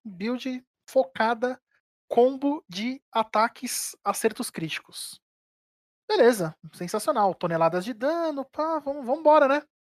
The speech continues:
A-, começou o, o mestre apresentando, é, mais ou menos a ideia do cenário dele, aí ele chegou, assim, cinco minutos de apresentação do cenário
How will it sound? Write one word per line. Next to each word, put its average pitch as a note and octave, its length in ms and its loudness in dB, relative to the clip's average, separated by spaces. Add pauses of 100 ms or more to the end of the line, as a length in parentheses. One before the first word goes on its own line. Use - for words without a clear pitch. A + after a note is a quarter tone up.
(140)
A-, A#3+ 100 2 (160)
começou C4 640 4
o, A3 320 -6
o F#3+ 60 -6
mestre G3+ 460 -2
apresentando, F3 1080 -4
é, D#3+ 260 -8
mais D#3+ 220 -6
ou E3 80 -4
menos D#3 320 -4
a D#3 60 -2
ideia D3+ 180 -4
do D#3 100 -8
cenário D#3+ 360 -8
dele, A3+ 840 -4 (500)
aí A3 640 2
ele A#3 200 -2
chegou, A3 420 0
assim, G#3+ 360 -4
cinco E4 400 -4
minutos C4+ 440 -2
de A#3 40 -4
apresentação A#3 420 -4
do A3 80 -4
cenário A3+ 720 -2